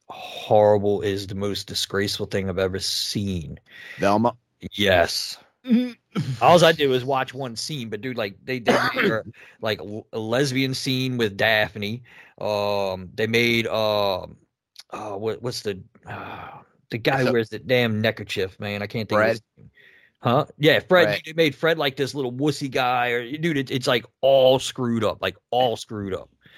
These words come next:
Speaker 2: Shaggy's a, uh, a black dude, but, like, a simp.
Speaker 1: Yeah. Oh, yeah, yeah, yeah, yeah. He's a simp for sure, dude. I'm like, man, they went, like, completely woke, dude. Like,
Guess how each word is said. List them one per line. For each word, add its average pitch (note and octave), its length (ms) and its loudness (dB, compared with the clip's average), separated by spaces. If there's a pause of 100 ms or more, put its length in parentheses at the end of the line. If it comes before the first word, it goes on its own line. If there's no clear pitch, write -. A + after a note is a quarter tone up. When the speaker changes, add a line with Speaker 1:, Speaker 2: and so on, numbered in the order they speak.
Speaker 2:
Shaggy's G2+ 640 -2
a, F#2+ 80 2
uh, C#2 720 -4 (640)
a C#2+ 280 -6 (280)
black F#2+ 380 -2
dude, A2+ 360 2
but, F2+ 180 -2 (220)
like, E2 420 -4
a - 80 -2
simp. G#2 400 -4 (720)
Speaker 1:
Yeah. D#3 160 10
Oh, F#3+ 120 8
yeah, F#3 160 8
yeah, F3 140 8
yeah, F3 260 8
yeah. C#3 80 4
He's A2+ 200 0
a G2+ 60 -8
simp B2+ 300 0
for F#2+ 100 -12
sure, A#2+ 320 0
dude. G#2+ 220 -4
I'm B2+ 100 -4
like, A2+ 220 0
man, C3+ 500 -6
they C3 100 2
went, B2+ 220 -4
like, A2+ 140 -6
completely B2 400 -8
woke, A#2+ 320 -4
dude. C3 160 -2
Like, A#2 200 -6